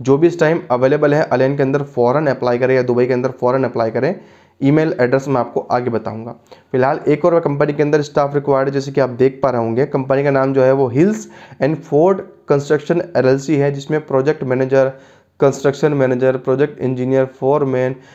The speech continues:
सर्वेयर, ड्राफ्टमैन, डॉक्यूमेंट कंट्र-, अ, कंट्रोल या फिर सेक्रेटरी। लोकेशन जो है वो यूई है।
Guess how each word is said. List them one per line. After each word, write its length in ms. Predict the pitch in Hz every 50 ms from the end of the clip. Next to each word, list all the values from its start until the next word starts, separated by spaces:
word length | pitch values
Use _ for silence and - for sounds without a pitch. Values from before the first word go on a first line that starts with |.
| - - _ -
सर्वेयर, 760 | 127 123 127 123 123 - 151 151 151 147 147 143 139 139 135
ड्राफ्टमैन, 720 | 131 135 135 135 147 151 147 - 135 131 127 131 131 127 120
डॉक्यूमेंट 500 | 131 127 123 - - 147 156 160 156 151
कंट्र-, 560 | - 135 127 123 123 135 135 131 131 131 -
अ, 180 | - 127 123
कंट्रोल 440 | 123 123 127 123 123 123 131 131 135
या 100 | 131 127
फिर 120 | 123 131 123
सेक्रेटरी। 720 | - - 123 - 139 143 143 143 139 135 143 196 214 - - - - - - _ _ 131
लोकेशन 420 | 143 - 147 147 143 175 165 156
जो 120 | 151 156
है 120 | 156 156 156
वो 200 | 151 151 151 139
यूई 440 | 123 120 123 120 123 139 156 160 156
है। 340 | 143 135 139 156 208 220